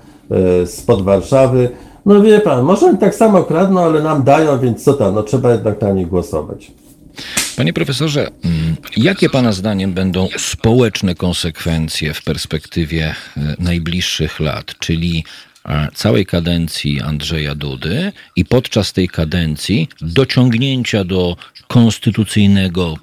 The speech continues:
Speaker 2: terminu wyborów pisowskiej większości? Społeczne.
Speaker 1: No, wie pan, wie pan, są, y, y, nie, nie jestem w stanie tego do końca, y, określić, bo być może Andrzej Duda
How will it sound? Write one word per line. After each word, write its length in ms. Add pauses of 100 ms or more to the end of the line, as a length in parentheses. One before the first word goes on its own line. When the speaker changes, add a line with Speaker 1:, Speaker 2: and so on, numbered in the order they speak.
Speaker 2:
terminu 480
wyborów 600 (360)
pisowskiej 540
większości? 680 (1080)
Społeczne. 580 (380)
Speaker 1:
No, 280 (100)
wie 80
pan, 260 (320)
wie 240
pan, 260
są, 420
y, 40
y, 760 (100)
nie, 180 (100)
nie 100
jestem 260
w 20
stanie 220
tego 160
do 120
końca, 540 (400)
y, 40
określić, 580
bo 120
być 220
może 540
Andrzej 380
Duda 460